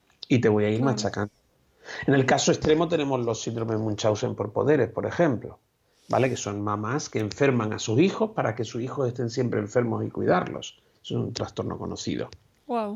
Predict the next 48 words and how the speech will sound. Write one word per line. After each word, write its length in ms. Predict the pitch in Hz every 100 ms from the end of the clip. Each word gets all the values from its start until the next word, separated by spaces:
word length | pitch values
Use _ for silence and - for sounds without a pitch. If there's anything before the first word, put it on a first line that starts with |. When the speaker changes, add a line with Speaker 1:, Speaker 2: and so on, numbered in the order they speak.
| -
Speaker 1:
¿Vale? 480 | 117 95 143 202 - _ _ -
Entonces 260 | - 131 120
yo 120 | 135
me 100 | 147
siento, 300 | 147 139 120
y 80 | -
son 160 | 113 135
madres 360 | 147 170 175 -
excelentes, 600 | 120 165 208 143 120 120
que 160 | 117
cuidan 260 | 131 139 135
a 40 |
los 160 | 143 190
niños, 360 | 170 139 147 139
los 100 | 123
llevan 260 | 120 127
a 60 | 143
los 140 | 170
hospitales, 640 | 170 196 - 127 139 143 -
en 120 | 120
las 100 | 117
primeras 320 | 117 113 131 131
fases 280 | 147 143
son 180 | 139 131
descritos 400 | 123 127 123 139
por 140 | - 123
los 160 | 123
sanitarios 500 | 127 117 120 120 151
como 380 | - 123 117 117 - - - -
una 160 | - 120
madre 320 | 113 123 135
hasta 320 | 127 - - 113
que 100 | 101
dicen, 280 | 98 - 98
"Esto 240 | - 110
no 120 | 113
me 120 | 123
cuadra 320 | 123 117 135 180
para 200 | 160 110
nada", 380 | 156 208 95 -
y 200 | 107 104
son 220 | - 110
ellas 200 | 113 107
mismas 300 | 113 156 139
las 120 | 113
que 60 | -
están 180 | - 107
enferman-, 480 | 110 101 95 90